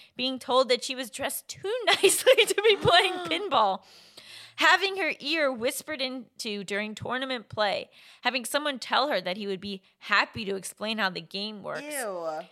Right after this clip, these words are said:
Speaker 1: And that was just the experience of one woman. It's immediately obvious why there existed such a strong drive to create a women's league. The behavior of their male counterparts and pinball tournaments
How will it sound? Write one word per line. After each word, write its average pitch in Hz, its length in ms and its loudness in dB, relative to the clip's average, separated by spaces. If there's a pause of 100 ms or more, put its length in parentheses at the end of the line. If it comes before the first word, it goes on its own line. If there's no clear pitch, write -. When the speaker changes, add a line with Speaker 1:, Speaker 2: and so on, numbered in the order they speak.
(100)
Speaker 1:
And 254 100 -2
that 285 160 8
was 392 140 0
just 370 200 -4
the 339 140 -6
experience 247 560 -4
of 208 140 -6
one 214 300 -2
woman. 170 340 -8 (200)
It's 170 120 -4
immediately 247 600 2
obvious 175 580 0
why 208 320 4
there 240 160 2
existed 208 500 -6
such - 200 -10
a 190 40 -10
strong 214 520 0
drive 185 340 2
to - 80 -16
create 190 340 -8
a 214 40 -10
women's 190 440 -10
league. 185 360 -16 (420)
The 226 100 -2
behavior 226 520 0
of 165 80 -8
their 151 120 -12
male 185 320 -2
counterparts 202 720 -8
and 190 200 -12
pinball 262 440 -2
tournaments 170 440 -14